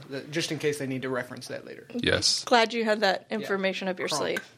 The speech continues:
Speaker 2: That, that inspired the, like, "Let's get Kronk,"
Speaker 1: Yep,
Speaker 2: you know?
Speaker 1: absolutely. It's where it came from.
Speaker 3: I don't even know what's happening right now.
Speaker 2: I don't either.
Speaker 3: But there's a scene in there where he's trying to navigate devil on one shoulder, angel on one shoulder. And of course, it's all cartoon.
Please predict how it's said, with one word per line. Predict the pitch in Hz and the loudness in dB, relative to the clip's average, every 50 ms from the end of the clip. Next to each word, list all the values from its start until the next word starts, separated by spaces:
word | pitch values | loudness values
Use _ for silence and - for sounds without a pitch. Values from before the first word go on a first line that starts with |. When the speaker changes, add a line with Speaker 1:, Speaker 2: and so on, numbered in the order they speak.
| - - _ _ _ _ _ _ - | -20 -20 _ _ _ _ _ _ 4
Speaker 2:
That, | 113 117 120 123 117 | 6 6 6 6 6
that | 120 117 113 | 6 6 6
inspired | 107 - - 123 113 110 107 101 | 6 6 6 8 8 8 6 4
the, | 104 | 2
like, | 107 107 104 101 - | 0 0 0 0 2
"Let's | 156 180 160 - | 2 2 2 2
get | - 185 175 | -2 -2 -2
Kronk," | - - 175 175 175 175 180 175 165 170 - - - - - | 0 2 4 4 4 4 4 2 2 0 -4 -6 -14 -12 -8
Speaker 1:
Yep, | 139 139 127 | -2 0 2
Speaker 2:
you | 113 | 2
know? | 110 107 110 107 | 2 2 0 -2
Speaker 1:
absolutely. | 139 139 - - 143 139 123 135 | -4 -8 -8 -8 -8 -8 -8 -8
It's | 127 - - | -10 -10 -10
where | 139 | -10
it | - - | -10 -10
came | - 131 131 | -10 -12 -12
from. | 127 127 127 127 - - - - - | -12 -14 -16 -16 -20 -20 -20 -12 -2
Speaker 3:
I | - 233 | 0 2
don't | 208 196 | 2 2
even | 190 185 180 | 2 2 0
know | 180 190 | 0 -2
what's | 202 208 - - | -2 -2 -2 -2
happening | 214 202 - 240 233 233 240 | -2 -2 -2 -2 -2 -2 0
right | 247 - - | -2 -2 0
now. | 117 117 - - | 0 0 2 2
Speaker 2:
I | 131 107 | 2 0
don't | 92 90 87 | 0 0 -4
either. | 82 82 80 76 - | -4 -6 -6 0 6
Speaker 3:
But | 247 247 247 - - | 4 4 6 8 8
there's | 262 262 269 262 | 8 8 8 6
a | 277 269 262 | 2 -4 -6
scene | - - - 277 269 277 269 | -6 -6 -4 -2 -2 0 0
in | 262 254 233 | 0 2 2
there | 214 208 202 | 2 2 2
where | 196 196 196 | 2 -2 -2
he's | 208 233 220 214 208 - | -2 -2 -4 -4 -4 -2
trying | - 247 214 220 220 | 4 4 4 6 4
to | 214 | 2
navigate | 202 190 185 180 180 185 175 - 185 185 180 175 175 - - _ _ _ _ - | 2 4 4 4 4 0 -2 0 0 0 0 0 -4 -6 -12 _ _ _ _ 2
devil | - 208 214 220 220 | 4 4 6 6 6
on | 220 214 214 202 | 4 4 4 2
one | 196 196 | 0 0
shoulder, | 196 - 208 190 190 196 - - - | 0 2 2 2 4 2 2 2 2
angel | 202 208 208 202 196 185 | 0 0 2 4 4 4
on | 185 185 | 4 4
one | 180 175 180 | 2 0 0
shoulder. | - - 185 180 180 175 | 0 2 6 6 8 8
And | 185 196 | 6 4
of | 202 - | 2 4
course, | - 311 302 302 294 - | 6 8 8 6 6 2
it's | 269 240 | 0 6
all | 247 214 208 208 | 8 8 8 8
cartoon. | 208 - 220 202 202 - - 240 214 208 196 190 185 190 196 | 6 4 2 2 2 2 0 0 0 2 2 0 -2 -2 -4